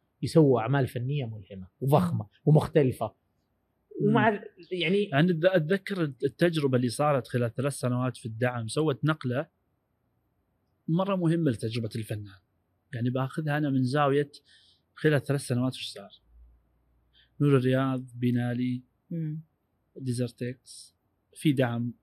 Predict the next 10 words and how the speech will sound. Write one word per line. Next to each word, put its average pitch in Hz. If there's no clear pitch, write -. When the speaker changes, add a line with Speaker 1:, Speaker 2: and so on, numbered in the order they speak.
Speaker 3:
رائع، 123
تمكين 123
الفنان 123
إنه 117
ينتج 123
عمل 117
بمواصفات 120
عالية 120
وجودة 113
عالية. 120